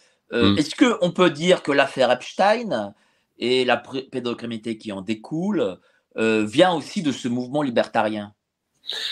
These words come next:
Speaker 2: Ah bah, quelque part, euh, oui, bien sûr, de toute façon, euh, absolument, mais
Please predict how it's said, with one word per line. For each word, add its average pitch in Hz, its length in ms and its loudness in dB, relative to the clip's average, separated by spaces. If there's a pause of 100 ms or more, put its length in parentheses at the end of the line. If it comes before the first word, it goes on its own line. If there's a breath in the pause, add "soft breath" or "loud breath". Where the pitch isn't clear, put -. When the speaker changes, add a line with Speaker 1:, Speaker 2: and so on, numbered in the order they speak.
Speaker 2:
Ah 101 100 8
bah, 98 180 10
quelque 90 320 4
part, 95 440 10
euh, 67 440 4
oui, 180 280 6 (240)
bien 101 140 8
sûr, 190 320 4
de 90 140 2
toute 101 220 2
façon, 107 720 6
euh, 90 120 0
absolument, 131 580 4
mais 123 300 10